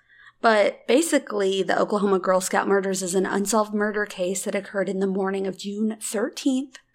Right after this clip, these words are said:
nineteen seventy-seven, Camp Scott in Mays County, Oklahoma. The victims were three Girl Scouts between the age of,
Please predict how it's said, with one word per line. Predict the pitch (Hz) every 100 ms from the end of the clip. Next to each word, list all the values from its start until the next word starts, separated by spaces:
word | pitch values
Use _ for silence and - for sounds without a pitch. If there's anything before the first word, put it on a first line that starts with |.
| _
nineteen | - 190 220 226
seventy-seven, | 226 226 247 262 214 190 190 190 196 -
Camp | - 220 240
Scott | - 220 190 202 220
in | 196 185
Mays | 185 220
County, | - - 196 202
Oklahoma. | 190 185 233 214 190 190 190 214 - _ _ _ - - _
The | -
victims | 214 214 220 208
were | 202
three | 190 202 202 226
Girl | 247 247
Scouts | 240 226 196 196
between | - 208 214 190
the | 202
age | 196
of, | 196 185